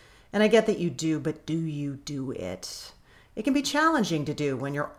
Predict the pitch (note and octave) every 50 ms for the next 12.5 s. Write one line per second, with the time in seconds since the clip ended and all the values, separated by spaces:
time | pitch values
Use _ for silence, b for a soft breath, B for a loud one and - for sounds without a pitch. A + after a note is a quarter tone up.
0 | - _ - E3+ G3 G#3+ A3+ A#3 B3+ C4 C4+ B3+ A#3+ G3+ F#3+ F3+ E3 E3+ E3+ D#3
1 | D#3 D#3 D#3 D3+ C#3+ C#3+ C#3+ D#3 D3+ D#3 C#3+ C3+ C3+ - - - F3+ E3 E3 E3
2 | D#3+ D#3+ E3 C#3+ C3+ C3+ - - - F3+ D3+ A#2+ - - - F#3 F3 F3 B B
3 | B B B B B B B B B B B _ _ _ - A#3+ A#3+ A#3+ - G3+
4 | G3 A#3 C#4+ F4 F4 F4 F4 E4+ - - - C4 C4+ C4+ C4 A3+ G#3 G3+ F#3+ -
5 | - G3 F3 F3+ C4 D#4+ D#4+ - - - - - - _ - _ - - _ -
6 | - D#4 D4 F#3+ C#3+ F#3 G3 D#3+ - - - - - - - _ _ _ _ _
7 | _ - _ _ _ _ _ - _ _ _ _ _ _ _ _ - G#3 A3 A3+
8 | - - A3+ A3 G#3+ G3+ G3 G3 - A#3 A#3 C4 C4 - B3 G#3+ G3 G3 - F3+
9 | F3 E3+ D#3+ D#3+ E3 - E3+ F3 E3+ F3 F3+ E3+ - D#3+ D3 C#3+ - - D#3+ E3
10 | E3+ F3 D#3+ D#3+ D#3+ E3 D#3+ - E3+ D#3+ E3 E3+ F#3+ G#3 G#3 - - - - F#3+
11 | F#3+ F3+ F#3+ G3 G3+ G#3 G#3 G#3 - A3+ A3 A3+ B3 D4+ E4+ E4+ - - - F3+
12 | F3+ - - D#3 C#3 C#3+ - - -